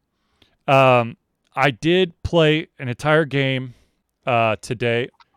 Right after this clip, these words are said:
It will be, it's gonna be the game that's gonna have the early, uh, playthrough access. Uh, the name of the game, of course, is When the Past Was Around,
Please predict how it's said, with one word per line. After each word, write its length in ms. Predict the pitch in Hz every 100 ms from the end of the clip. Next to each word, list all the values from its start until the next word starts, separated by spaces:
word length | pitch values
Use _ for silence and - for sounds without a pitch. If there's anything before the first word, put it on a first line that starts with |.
| _ _
It 100 | 131
will 160 | 127 139
be, 420 | 107 143 147 139 - -
it's 220 | 143 -
gonna 220 | 160 156
be 160 | 135 135
the 120 | 120
game 380 | 113 123 120 117
that's 200 | 117 -
gonna 200 | 127 117
have 180 | 117
the 160 | 117 117
early, 520 | 131 117 113 113 104 _ _ _ _ -
uh, 220 | 110 107
playthrough 420 | - 135 127 127
access. 500 | 117 - 127 120 - _ _ _ _
Uh, 240 | 117 117
the 120 | 107
name 200 | 117 127
of 60 | 127
the 80 | 113
game, 320 | 120 117 117
of 140 | 131
course, 420 | _ 123 113 95 -
is 960 | - 160 190 285 285 285 294 294 294 - 214 - _ _ _
When 420 | - 120 160 160 147
the 140 | 139
Past 580 | - 151 151 156 - 147
Was 920 | 139 127 139 135 135 139 131 - - _ _ _ -
Around, 640 | 107 98 113 120 180 202